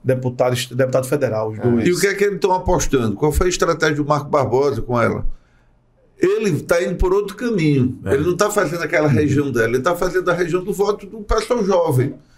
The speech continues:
Speaker 3: Que se ele pe-, pedir um amigo, "Rapaz, vota minha mãe", "Rapaz, não, sua mãe não conhece o votão." Agora, se ele for candidato, o cara vota. Então, se votar dele pro tabela tá votando, a mãe, por isso que colocou o Jerônimo.
Speaker 2: Tá vendo, Ricardo?
Speaker 4: É.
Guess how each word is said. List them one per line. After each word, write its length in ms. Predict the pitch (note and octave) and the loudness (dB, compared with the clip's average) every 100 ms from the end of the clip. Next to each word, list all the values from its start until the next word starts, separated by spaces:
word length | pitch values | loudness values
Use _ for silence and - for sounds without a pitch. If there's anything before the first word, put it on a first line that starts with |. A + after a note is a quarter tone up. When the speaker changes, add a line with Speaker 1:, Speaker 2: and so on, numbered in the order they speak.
| _ _ - | _ _ -4
Speaker 3:
Que 140 | G#3 | -2
se 140 | - | 0
ele 100 | B3+ B3+ | 0 0
pe-, 200 | G#3 F3+ | 0 0
pedir 320 | G3+ F#3+ F3+ | -2 -2 0
um 80 | G3 | 0
amigo, 280 | F#3 D3+ D#3 | 2 2 2
"Rapaz, 240 | F#3 G3 | 2 0
vota 280 | A#3 A#3 G3+ | 0 0 -2
minha 200 | F3 D3 | -2 -2
mãe", 300 | C#3+ F3+ E3 | 0 0 0
"Rapaz, 280 | C3+ C#3+ C#3 | -2 -2 -4
não, 120 | G#3 | -4
sua 120 | - F#3 | -4 -4
mãe 120 | G3 | -4
não 140 | F#3+ | -4
conhece 300 | F#3 F3+ F3+ | -2 -2 -2
o 40 | F3+ | -2
votão." 400 | G3+ G3+ C3 B2+ | -2 0 0 2
Agora, 180 | D#3 E3+ | 2 0
se 260 | - C#4+ | -4 -2
ele 220 | C4 A3+ F#3 | 2 2 2
for 200 | G3 F#3 | 0 0
candidato, 520 | G3+ A3 G3 A3 A3+ | -2 -2 -2 -2 0
o 20 | |
cara 220 | C#4 D4 | -2 0
vota. 380 | C#4+ F#3 C#3+ - - _ _ _ _ - | 2 2 0 -6 -20 _ _ _ _ -4
Então, 400 | D#3+ D3+ A3 B3 - | -2 0 0 0 -2
se 140 | - A3+ | -4 0
votar 360 | G3 F#3+ F3+ | 2 2 2
dele 160 | F3 E3 | 2 -2
pro 100 | F3 | -2
tabela 340 | E3+ C#3+ D3 | 0 2 2
tá 120 | D3+ D3+ | 0 0
votando, 400 | E3 D3 F#3+ G#3 | -2 0 0 0
a 60 | |
mãe, 200 | G#3 A3+ | 0 -2
por 180 | G#3 G#3 | -2 0
isso 180 | E3+ - | -2 -6
que 60 | - | -2
colocou 320 | G3+ F#3 F#3 | 0 0 0
o 40 | |
Jerônimo. 480 | F#3 A#3+ - B2+ B2 - _ - | 0 0 0 0 -2 -6 _ -20
Speaker 2:
Tá 60 | A#2+ - - - | -20 -20 -20 -8
vendo, 160 | A2 B2+ | -4 -4
Ricardo? 260 | B2+ F2 - - - - - | -6 -12 -16 -20 -20 -20 -2
Speaker 4:
É. 280 | D3 G2+ | 0 0